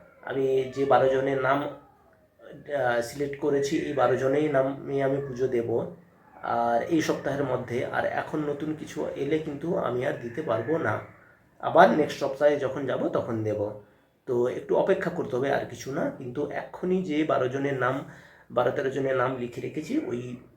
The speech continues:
তেরো জনের নামেই আমাকে পুজো দিতে হবে। তো এই সপ্তাহের মধ্যে গিয়ে আমি আপনাদের নামে পুজো দিয়ে আসবো। তো, আহ, কোথা থেকে আপনারা, আহ, মেসেজ করছেন অবশ্যই, কমেন্ট করছেন অবশ্যই, জায়গাটার নাম প্লিজ বলবেন।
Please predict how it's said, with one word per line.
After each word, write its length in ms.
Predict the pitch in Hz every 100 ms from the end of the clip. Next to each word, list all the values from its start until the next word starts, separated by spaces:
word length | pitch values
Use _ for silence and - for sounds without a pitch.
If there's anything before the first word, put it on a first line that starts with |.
| _ _
তেরো 160 | - 117
জনের 260 | 117 117 117
নামেই 280 | 113 135
আমাকে 380 | 165 120 - 311 - - _ _
পুজো 220 | - 120 113
দিতে 240 | 113 110
হবে। 380 | 104 107 - - 113
তো 360 | 127 127 131 131 - -
এই 160 | 151
সপ্তাহের 500 | 147 147 - 131 143
মধ্যে 340 | 135 127 139 135
গিয়ে 160 | 151
আমি 200 | 160 139
আপনাদের 360 | 113 - 123 120
নামে 260 | 117 165
পুজো 280 | 269 117 113
দিয়ে 220 | 113 110
আসবো। 460 | - - - - - - - - - - - - - -
তো, 440 | 135 127 123 117 117
আহ, 380 | 113 110 110
কোথা 240 | - 151 160
থেকে 200 | - 165
আপনারা, 340 | 160 156 160
আহ, 480 | 170 180 147 139 131
মেসেজ 340 | 135 135 -
করছেন 360 | - 156 - 151
অবশ্যই, 760 | 135 131 135 - 143 151 143 139
কমেন্ট 280 | 139 139 147
করছেন 320 | 143 135 147
অবশ্যই, 520 | 131 127 127 143 143 143 - - _
জায়গাটার 440 | 120 120 139 - 131
নাম 400 | 127 135 139 -
প্লিজ 320 | 160 170 -
বলবেন। 500 | 127 123 131 139 185